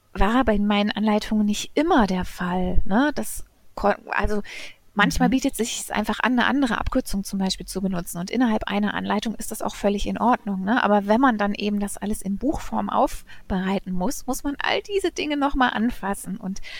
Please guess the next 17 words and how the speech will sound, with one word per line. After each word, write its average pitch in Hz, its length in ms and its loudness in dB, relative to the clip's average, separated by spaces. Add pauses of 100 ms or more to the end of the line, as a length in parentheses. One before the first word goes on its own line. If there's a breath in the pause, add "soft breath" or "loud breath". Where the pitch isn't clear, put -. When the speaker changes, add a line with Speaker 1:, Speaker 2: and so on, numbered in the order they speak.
(260 loud breath)
Speaker 1:
keinen 277 380 2
Fehler 269 320 4
machen 196 320 0
und 202 160 2
nichts - 320 -2
übersehen 240 640 2
und 185 300 -8
alles 247 340 0
noch 262 300 2
mal 269 180 2
und 247 160 0
noch 240 160 2
mal 233 140 4
und 214 100 -2
noch 220 160 -2
mal 196 160 6
durchgehen. 185 640 -4